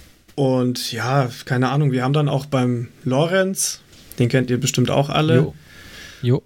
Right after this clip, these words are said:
Speaker 1: gepennt. Zwei, dreimal immer beim Nord Open Air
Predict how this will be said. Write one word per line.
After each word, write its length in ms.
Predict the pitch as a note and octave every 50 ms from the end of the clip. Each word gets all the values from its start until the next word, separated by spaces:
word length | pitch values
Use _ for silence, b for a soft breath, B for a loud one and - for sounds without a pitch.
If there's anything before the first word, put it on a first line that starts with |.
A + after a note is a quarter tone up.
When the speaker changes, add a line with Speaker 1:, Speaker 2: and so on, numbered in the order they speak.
| - -
Speaker 1:
gepennt. 560 | - D3+ C#3+ D#3 D#3 D#3 D#3+ D#3+ - - - - _ - - - - - - - -
Zwei, 220 | - - D3 D3+
dreimal 520 | D3+ D3+ D3+ D3 D3+ D3+ D3 D3 D3+ D3+ -
immer 280 | C#3 D3 C#3+ C#3+ C#3
beim 800 | B2 - B2+ C3 B2+ B2+ B2+ B2+ B2 A#2+ A2+ - - - D3+ - B B B B B B B B
Nord 300 | B C3+ C#3 D3+ D3 -
Open 300 | D3 D#3 D3 D3 C3+ B2+ -
Air 360 | C3+ C#3 C#3+ C#3+ C#3+ D3 D3